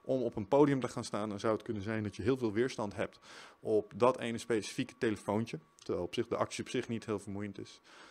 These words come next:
Of het volbrengen van de taak introduceert meer werk. Met andere woorden, als ik dit nu volbreng, ehm, hartstikke goed, dan is dit project afgelopen, maar dan gaan we ook dit allemaal moeten doen. Eh, en je stagneert op dat punt.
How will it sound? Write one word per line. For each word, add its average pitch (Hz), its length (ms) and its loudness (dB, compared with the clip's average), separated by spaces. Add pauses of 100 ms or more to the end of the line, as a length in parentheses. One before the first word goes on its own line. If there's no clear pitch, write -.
(180)
Of 214 280 8 (160)
het 165 120 4
volbrengen 185 340 6
van 185 220 6
de 147 140 -2
taak 180 320 8
introduceert 151 760 8
meer 143 340 6
werk. 147 420 12 (160)
Met 101 120 -8
andere 107 160 0
woorden, 107 180 4
als 113 100 -2
ik 101 180 -4
dit 156 160 0
nu 147 180 4
volbreng, 131 640 4 (320)
ehm, 107 480 6 (100)
hartstikke 147 360 0
goed, 190 220 0
dan 147 100 0
is 123 80 -2
dit 156 120 -2
project 156 220 4
afgelopen, 147 520 6
maar 143 280 10
dan 139 180 4
gaan 147 260 4
we 135 220 4 (120)
ook 233 280 10
dit 240 360 4
allemaal 165 420 8
moeten 120 300 2
doen. 107 300 4 (540)
Eh, 120 280 6 (100)
en 135 420 0
je 123 160 -2
stagneert 127 540 -2
op 113 220 -2
dat 139 220 2
punt. - 280 -12